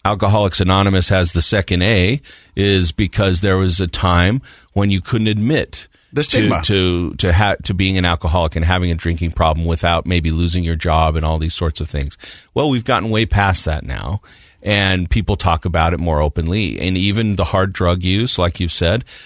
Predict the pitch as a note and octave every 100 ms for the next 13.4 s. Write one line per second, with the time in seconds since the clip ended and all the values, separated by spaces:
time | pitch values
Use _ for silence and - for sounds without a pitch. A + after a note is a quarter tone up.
0 | - - G#2+ G2+ C3+ G3+ E3+ - G#2 G2
1 | F#2+ F#2 G2 F#2 - A#2 C3+ C3+ - -
2 | E2+ F2 C#3+ - _ _ _ _ - F#2
3 | F2 F#2 G2 - B2 F#2 E2+ D#2+ - F2
4 | C#3 - _ _ G2 F#2 G#2+ G2+ F#2+ F2+
5 | F2+ F#2+ F2 E2 D#2+ - F2 - F2+ F2+
6 | G2+ C3+ G2+ D#2+ - - E2+ D2+ E2 E2
7 | G2 F#2+ C3+ - - - _ - F#2 F2+
8 | D2+ F2 E2+ D#2 E2 - E2 - E2 D#2+
9 | D#2 D#2 - E2 D#2+ D2+ D2+ - D2+ D2
10 | C#2+ - E2+ D2 C#2+ C2+ - - G2 F#2
11 | F2 F2 A2+ A#2+ F#2 D#2+ D2+ A#2+ D#3+ -
12 | F#2+ D#2 G#2 F#2 F#2 F2+ - F2+ F2 B2
13 | B2 E2+ G#2